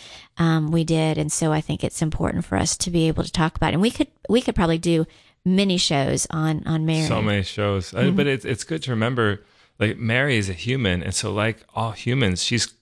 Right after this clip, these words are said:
Speaker 2: she's closer to being a rock than
Speaker 1: Yeah.
Speaker 2: she is to being God.
Speaker 1: Yeah.
Speaker 2: He is so far above us, but, you know, in the story of salvation, he chose her.
Speaker 1: Yes,
Speaker 2: Like,
Speaker 1: he
Speaker 2: and
Speaker 1: did.
Speaker 2: someone could say, "Oh, she, he could have chosen anyone." Well, that's true, but he chose her.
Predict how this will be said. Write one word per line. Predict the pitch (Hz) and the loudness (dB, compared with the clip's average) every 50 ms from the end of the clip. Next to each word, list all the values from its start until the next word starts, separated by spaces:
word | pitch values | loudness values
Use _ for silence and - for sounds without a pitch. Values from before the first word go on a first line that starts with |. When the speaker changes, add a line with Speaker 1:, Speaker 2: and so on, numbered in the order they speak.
| _ _ | _ _
Speaker 2:
she's | - - 131 - | -4 -2 -2 -2
closer | - 139 131 123 - 131 | 0 0 0 2 0 0
to | 113 104 | -2 0
being | 110 110 107 104 | 0 0 0 0
a | 92 | 0
rock | 92 92 98 101 85 80 80 - - - - _ - | 0 2 2 2 2 0 -4 -10 -18 -20 -20 _ -2
than | 110 101 107 | 2 2 2
Speaker 1:
Yeah. | 98 90 | 2 2
Speaker 2:
she | - 101 | 2 2
is | 95 92 - | 2 0 -2
to | - 90 | -4 -6
being | 87 92 90 87 85 | -4 -4 -4 -4 -4
God. | - 92 90 92 92 92 - - _ _ _ | -2 -2 0 0 0 -2 -4 -8 _ _ _
Speaker 1:
Yeah. | - 180 160 151 143 | 0 0 2 2 2
Speaker 2:
He | 127 135 | 2 2
is | 127 110 - | 2 0 0
so | - 143 127 127 120 | 0 0 0 0 -2
far | 123 - 123 117 110 110 107 - | -2 -2 -2 0 0 0 0 -2
above | - 98 98 - 98 98 110 110 101 | -4 -6 -4 -4 -2 -2 -2 -2 -4
us, | 85 87 90 - | -4 -4 -6 -8
but, | - - 101 92 90 90 - - - _ _ _ _ _ _ - | -6 -2 0 0 0 0 -2 -8 -16 _ _ _ _ _ _ -4
you | - 104 | -2 0
know, | 95 98 104 - - - _ _ | 2 2 0 -2 -6 -12 _ _
in | 101 98 101 113 | -2 0 0 2
the | 117 117 | 2 0
story | - - - 107 110 120 120 | 0 0 0 0 2 2 2
of | 120 110 | 0 0
salvation, | - 123 117 117 110 113 131 135 - 120 107 95 | -2 -2 -2 0 0 0 0 0 -2 -2 -4 -4
he | 87 98 113 113 | -2 -4 -4 -2
chose | - - - 110 104 104 110 117 113 - | -2 0 0 2 2 2 2 0 -2 -2
her. | - 104 120 - - - - _ - | -2 -2 -2 -2 -4 -8 -12 _ -4
Speaker 1:
Yes, | 160 160 135 - - - - - - | -2 -2 -2 -4 -6 -10 -10 -4 0
Speaker 2:
Like, | 104 107 | 0 2
Speaker 1:
he | 117 | 2
Speaker 2:
and | 165 123 | 4 2
Speaker 1:
did. | 117 143 143 | 2 2 2
Speaker 2:
someone | - 131 127 120 | 0 0 0 0
could | - 120 - | -2 -4 -4
say, | - 135 120 - | -2 -2 -2 0
"Oh, | - 151 151 123 98 104 | 0 -2 -2 -2 -2 -4
she, | - - 135 | -4 -4 -4
he | - - - 139 123 | -4 -6 -10 -8 -4
could | - 135 | -2 -2
have | 127 120 | -2 0
chosen | - 135 127 120 117 123 117 | 0 0 0 2 0 0 -2
anyone." | 110 123 160 170 123 98 87 87 - | -2 -2 -2 0 0 -2 -4 -4 -2
Well, | 104 107 127 156 - | 0 2 2 2 0
that's | - 131 127 - - | 0 -2 -2 -2 -2
true, | - 208 185 151 139 147 | -2 0 0 0 0 0
but | 139 120 120 117 117 | -2 -2 -2 -2 0
he | 110 113 107 | -2 -4 -4
chose | - - 110 107 120 110 | -2 -2 -2 -2 0 0
her. | 104 113 117 95 - - | 0 0 0 -2 -4 -8